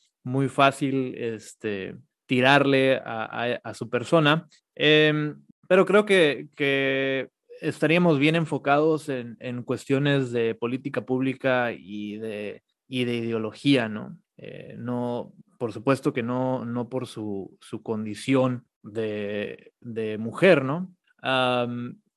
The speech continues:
<laughs> camarada B, para ti, ¿dónde, dónde marcas esa línea entre, eh, ofensa a, a los puestos públicos de poder y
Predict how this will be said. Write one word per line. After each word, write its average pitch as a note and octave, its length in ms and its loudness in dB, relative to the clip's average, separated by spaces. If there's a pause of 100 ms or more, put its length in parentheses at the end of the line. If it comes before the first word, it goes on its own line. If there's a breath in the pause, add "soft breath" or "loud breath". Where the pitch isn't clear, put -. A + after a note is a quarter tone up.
(120)
<laughs> - 1300 -8
camarada C3 960 2
B, C3 220 -2
para C3 260 -2
ti, C#3 120 -4
¿dónde, C#3+ 840 0
dónde C3+ 460 0
marcas C3 420 -6
esa C3+ 220 -2
línea B2+ 500 -4 (300)
entre, A2 960 -6 (260)
eh, - 400 -14 (260)
ofensa D3 920 2
a, A2+ 640 -4
a A#2+ 60 -2
los A#2 200 -4
puestos C#3+ 480 0
públicos C#3 500 0
de A#2 80 -4
poder B2+ 520 0 (240)
y A2+ 420 -8